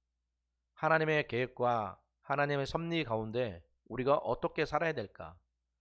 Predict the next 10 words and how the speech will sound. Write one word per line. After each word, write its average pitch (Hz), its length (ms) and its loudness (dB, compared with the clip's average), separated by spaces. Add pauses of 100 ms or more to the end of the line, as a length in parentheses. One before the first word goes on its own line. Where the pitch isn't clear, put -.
(140)
하는 156 200 0
것들을 143 540 2 (340)
한번 170 260 4
좀 131 200 4
고민하면서 127 880 0 (340)
살아보셨으면 143 680 -2
좋겠어요. - 440 -18 (920)
우리가 123 280 0
살아가는 135 380 6
것이 120 460 -4